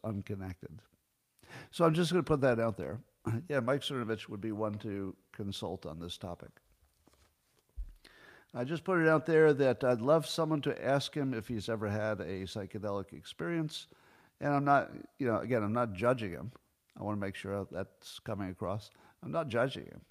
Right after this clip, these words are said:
I'm saying, wouldn't you like to know that? Uh, that feels like an important, important thing to ask. And I, you know, I wouldn't trust Congress to ask the question. So maybe there'll be some podcaster who someday asks him that.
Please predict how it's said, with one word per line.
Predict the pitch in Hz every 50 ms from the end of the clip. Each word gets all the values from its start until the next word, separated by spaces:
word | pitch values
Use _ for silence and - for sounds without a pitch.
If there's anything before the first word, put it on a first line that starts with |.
| _ _ _ _ _ _ _ _ _ _ _ _ _ _ _ _ _ -
I'm | 110 117 113
saying, | - 139 135 135 127 123 113 87
wouldn't | 107 139 170 180
you | 180 175
like | 175 175 170 -
to | - 170
know | 160 165 170
that? | 170 - - - - _ _ _ _ _ _ _ _ _ _ _ _ _ _ _ -
Uh, | 123 135 120
that | 110 131 139 117
feels | - 156 151 139 120
like | 135 131 113
an | 123
important, | 113 101 92 - - 117 120 113 101 104 104 98 - _ _ _ _ _ _ _ _ _ -
important | - - - 135 120 120 101
thing | - 117 107 -
to | 101 104
ask. | 110 107 104 95 - -
And | 107 127
I, | 127 120
you | 87 80 117 113
know, | 107
I | 104
wouldn't | 104 107 123 123 113 110
trust | 107 120 117 107 - - - _ - - _ _ _ -
Congress | - 110 107 104 95 - 90 98 - -
to | - 95
ask | 98 98 - -
the | 98
question. | - - 98 101 104 - 92 - - - - - - - _
So | - -
maybe | 156 151 170 175 175
there'll | 170 151 156
be | 135 151 143
some | - - 143 131 117
podcaster | 127 127 127 120 - - 107 101 98 - - - 98 98
who | 98 82 95
someday | 95 - 104 104 101 87 92 90
asks | 92 92 - -
him | - 76
that. | - 67